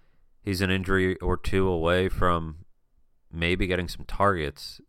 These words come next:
in meaningful action. And if this year has taught us anything, it's that, you know, the,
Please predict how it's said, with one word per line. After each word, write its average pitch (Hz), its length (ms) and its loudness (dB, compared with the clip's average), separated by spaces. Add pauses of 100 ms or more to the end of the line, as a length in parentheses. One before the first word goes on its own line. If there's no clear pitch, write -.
(100)
in 76 360 -8
meaningful 80 460 -4
action. 76 540 -2 (1040)
And 78 520 -4 (960)
if - 160 -8
this - 340 -6
year 90 280 0
has 78 120 -6
taught 82 220 0
us - 120 -8
anything, 90 400 -4
it's - 180 -10
that, 73 300 -2 (1200)
you 78 120 -8
know, 69 240 -6 (380)
the, 73 480 -2